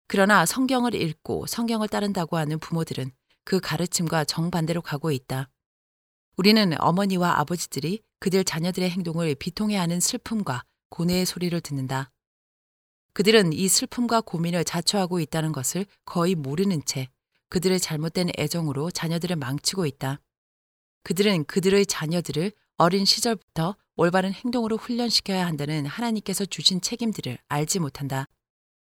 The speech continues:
부모들이여, 그대들은 자녀들의 영혼에 대해 큰 책임을 지고 있다. 많은 사람들은 자녀들이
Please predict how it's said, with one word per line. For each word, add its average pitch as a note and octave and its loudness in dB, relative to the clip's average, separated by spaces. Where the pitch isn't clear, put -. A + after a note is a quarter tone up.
부모들이여, D#3 0
그대들은 E3 2
자녀들의 F3+ 2
영혼에 D#3 0
대해 C#3+ -2
큰 A3+ -6
책임을 A3+ 0
지고 D#3+ -2
있다. C3+ -4
많은 F#3 6
사람들은 G3 2
자녀들이 F3 -2